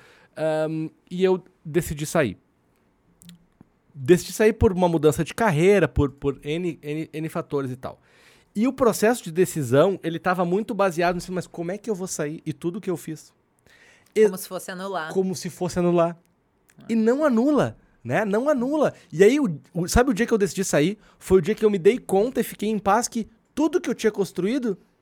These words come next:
Speaker 1: ia comigo.
Speaker 2: Deu certo.
Speaker 1: Deu
Speaker 2: Já
Speaker 1: certo,
Speaker 2: deu.
Speaker 1: já deu.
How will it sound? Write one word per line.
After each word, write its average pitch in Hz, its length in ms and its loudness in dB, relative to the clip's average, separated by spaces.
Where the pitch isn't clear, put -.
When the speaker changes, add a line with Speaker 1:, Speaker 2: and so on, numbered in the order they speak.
Speaker 1:
ia 285 160 -4
comigo. 285 600 -4
Speaker 2:
Deu 262 160 -8
certo. 240 460 -10
Speaker 1:
Deu 247 200 6
Speaker 2:
Já 254 80 2
Speaker 1:
certo, 302 340 6
Speaker 2:
deu. 208 100 0
Speaker 1:
já 214 120 4
deu. 254 400 0